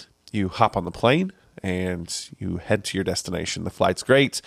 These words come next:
You, uh, sleep during the whole thing, which is incredibly nice, right? That,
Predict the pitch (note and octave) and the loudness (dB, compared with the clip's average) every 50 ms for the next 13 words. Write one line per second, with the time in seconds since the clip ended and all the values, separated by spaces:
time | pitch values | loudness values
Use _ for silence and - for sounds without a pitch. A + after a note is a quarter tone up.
0 | - - - - - - - - - F#2 G2+ F#2+ F#2+ F#2+ F#2 F#2 F2+ F2 E2 D#2+ | -12 -20 -20 -20 -20 -20 -20 -12 -4 0 2 2 4 2 2 2 0 -2 -2 -4
1 | - - - D3 D3+ - - - - G2+ F#2+ F2+ F2 F#2 F#2 G2 F2 E2 - - | -2 0 2 2 2 2 0 -6 -4 -2 -2 -2 -4 -6 -6 -4 -6 -6 -6 -6
2 | D#2+ D2 C2+ - - - - - - - - - - - - - A#2+ - - C#3 | -8 -6 -6 -6 -8 -6 -6 -6 -6 -6 -8 -10 -12 -12 -10 -10 -8 -4 -2 0
3 | C#3+ A#2+ - D#2 D#2 D#2 - - - - - - F2 D#2+ G2+ A#2 - - - E2 | 0 0 -2 -4 -6 -8 -10 -10 -10 -8 -4 -2 0 0 0 -2 -4 -6 -6 -6
4 | - | -6